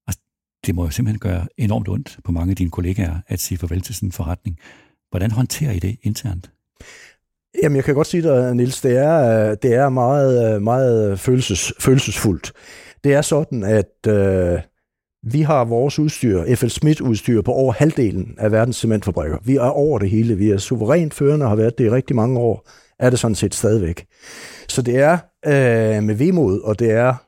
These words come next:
Speaker 2: følsomt for organisationen, og vi har rigtig, rigtig mange, øh, dygtige medarbejdere, der har været med, med i mange år. Vi har for nylig haft halvtreds års jubilæum herinde, og det er i cementforretningen.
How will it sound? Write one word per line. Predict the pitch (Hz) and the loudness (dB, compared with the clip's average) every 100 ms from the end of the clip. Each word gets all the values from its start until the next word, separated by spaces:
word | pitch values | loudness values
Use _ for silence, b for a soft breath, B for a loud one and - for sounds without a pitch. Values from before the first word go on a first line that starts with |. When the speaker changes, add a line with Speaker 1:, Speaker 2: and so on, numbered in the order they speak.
| - | -12
Speaker 2:
følsomt | - 143 170 120 - - | 0 2 2 -2 -2 -4
for | 98 | -2
organisationen, | 95 113 101 104 123 101 87 | 0 0 -2 -2 0 0 -2
og | 101 | 0
vi | 110 | 0
har | 117 | 2
rigtig, | 110 - 117 | 0 -2 0
rigtig | 110 - | 0 2
mange, | 104 113 113 110 | 2 2 2 0
øh, | 92 - _ - | -2 -6 _ -2
dygtige | 117 - 104 | -2 0 0
medarbejdere, | 110 135 101 101 98 | 2 2 2 2 2
der | 101 | 2
har | |
været | 95 98 104 | 2 2 2
med, | 113 | 2
med | 117 120 | 2 2
i | |
mange | 101 113 170 | 2 2 2
år. | 117 92 - B B B B - | 0 -2 -6 B B B B -2
Vi | |
har | 113 | 0
for | 117 | 2
nylig | 117 117 | 2 2
haft | 104 - | 0 -2
halvtreds | 95 - 139 | -2 0 0
års | 123 95 | 0 0
jubilæum | 110 104 98 117 | 0 2 2 2
herinde, | 101 101 120 _ _ | 0 0 -2 _ _
og | - 127 | -6 0
det | 123 | 2
er | |
i | 107 | 2
cementforretningen. | - 98 107 - - - - 101 | -2 -4 -4 -4 -6 -6 -10 -12